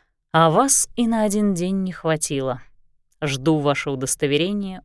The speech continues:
у меня на столе. Больше вы в полиции Виктории —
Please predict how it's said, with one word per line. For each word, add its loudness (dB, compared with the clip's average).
у -2
меня 0
на -6
столе. -6
Больше 2
вы 0
в -16
полиции 0
Виктории — -2